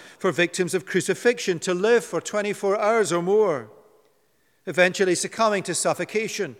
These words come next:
as they no longer had the strength to support their bodies, enabling them to breathe.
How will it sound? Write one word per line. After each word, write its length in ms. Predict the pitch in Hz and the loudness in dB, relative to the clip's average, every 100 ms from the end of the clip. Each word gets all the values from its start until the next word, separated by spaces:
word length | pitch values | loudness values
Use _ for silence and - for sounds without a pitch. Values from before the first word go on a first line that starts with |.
| _ _ _ - | _ _ _ -10
as 160 | 185 - | -6 0
they 120 | 170 | 0
no 140 | 175 | 2
longer 340 | 175 170 165 156 | 2 4 4 4
had 180 | 160 | 2
the 80 | 147 | 0
strength 540 | - - 190 196 170 - - _ | -4 -2 0 0 -4 -12 -20 _
to 100 | 190 | -6
support 400 | 175 170 185 170 | -4 -2 0 2
their 160 | 151 151 | 2 2
bodies, 420 | 156 202 185 165 | 2 4 2 0
enabling 520 | 160 160 196 180 165 | -2 0 0 2 0
them 140 | 143 131 | 0 -2
to 120 | 165 | -4
breathe. 560 | 135 180 196 175 139 | 0 -2 0 -4 -6